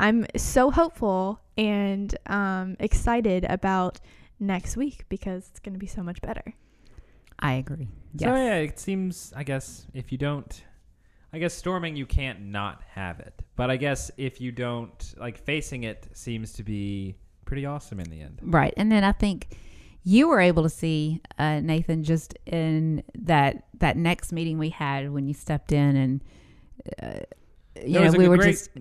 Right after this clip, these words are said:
Speaker 3: a lot of focus,
Speaker 2: Yes,
Speaker 3: it
Speaker 2: there was a
Speaker 3: seemed.
Speaker 2: lot of focus. And then just, we had a, like, three-minute conversation on org chart. And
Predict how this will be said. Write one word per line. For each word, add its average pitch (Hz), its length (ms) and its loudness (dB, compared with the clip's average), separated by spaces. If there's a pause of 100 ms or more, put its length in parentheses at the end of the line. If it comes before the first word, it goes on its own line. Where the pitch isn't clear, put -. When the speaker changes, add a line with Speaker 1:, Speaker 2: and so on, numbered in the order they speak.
(120)
Speaker 3:
a 143 80 -2
lot 151 220 4
of 139 140 -6
focus, 113 640 -4
Speaker 2:
Yes, - 300 4
Speaker 3:
it - 40 -16
Speaker 2:
there 190 140 8
was 180 180 6
a 185 40 4
Speaker 3:
seemed. 170 200 4
Speaker 2:
lot 185 260 6
of 160 80 2
focus. 156 560 2
And 185 240 2
then 170 440 2 (340)
just, 175 380 2
we 196 240 0
had 170 460 0
a, 165 400 -4 (200)
like, 170 300 -6 (260)
three-minute 202 540 6
conversation 165 600 0
on 143 140 2
org 214 240 0
chart. 208 440 0 (680)
And 160 440 0